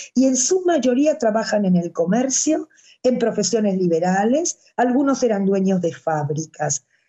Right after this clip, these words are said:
Y también la comunidad judía es muy potente,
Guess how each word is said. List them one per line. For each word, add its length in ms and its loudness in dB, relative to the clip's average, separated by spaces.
Y 120 0
también 380 0
la 100 0
comunidad 540 2
judía 300 2
es 40 -2
muy 220 0
potente, 800 0